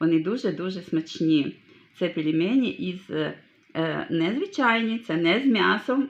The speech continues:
Тим людям, кому не можна вживати м'ясо, це спокійно можете готувати і вживати.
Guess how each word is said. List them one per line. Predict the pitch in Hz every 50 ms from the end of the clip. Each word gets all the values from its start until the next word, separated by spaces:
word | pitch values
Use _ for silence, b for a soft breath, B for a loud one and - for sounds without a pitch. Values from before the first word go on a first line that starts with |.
| - 180 -
Тим | 170 175 180
людям, | 180 175 165 170 165 165 175 175 B B B B B _
кому | - 180 165 165 160
не | 165 165
можна | 170 170 170 - 165 160
вживати | 160 170 160 160 160 - 240
м'ясо, | 254 294 311 320 320 - 254 226
це | 233 - 208 196 190
спокійно | 190 - 220 220 - 330 359 349 311 226 190
можете | 170 170 202 208 - 175 - 170 165 165 170 B B B B B B B
готувати | - 160 180 180 - 170 170 190 214 254 285 285 -
і | 160 - - 190 202
вживати. | 190 190 175 156 143 - 104 - - - -